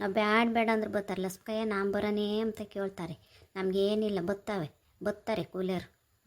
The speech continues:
ಬ್ಯಾರ್ಯಾರ್ಗೆ ಹಂಗ, ನಮ್ಮ, ನಮಗೆ ಮಾತ್ರ ಯಾವಾಗ್ಲೂ ಅಷ್ಟೇ, ನಮ್ಮೂರವರೇ ಬರ್ತಾರೆ.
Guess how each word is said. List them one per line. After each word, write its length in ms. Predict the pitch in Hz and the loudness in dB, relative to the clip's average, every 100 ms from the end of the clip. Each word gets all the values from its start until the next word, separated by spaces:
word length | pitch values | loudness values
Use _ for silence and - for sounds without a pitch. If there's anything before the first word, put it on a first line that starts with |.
| 175 | -4
ಬ್ಯಾರ್ಯಾರ್ಗೆ 460 | 180 175 208 214 214 | -2 0 0 -2 -2
ಹಂಗ, 180 | 214 214 | -2 -2
ನಮ್ಮ, 300 | 214 185 180 | 0 -2 -2
ನಮಗೆ 260 | 180 170 190 | -2 -2 -2
ಮಾತ್ರ 260 | 202 - | -2 -4
ಯಾವಾಗ್ಲೂ 420 | 190 160 170 170 170 | -6 -4 -4 -4 -6
ಅಷ್ಟೇ, 260 | - - - _ _ _ - | -8 -12 -14 _ _ _ -10
ನಮ್ಮೂರವರೇ 540 | 170 175 202 220 220 | -4 -2 0 0 0
ಬರ್ತಾರೆ. 360 | 208 185 - | -2 -4 -6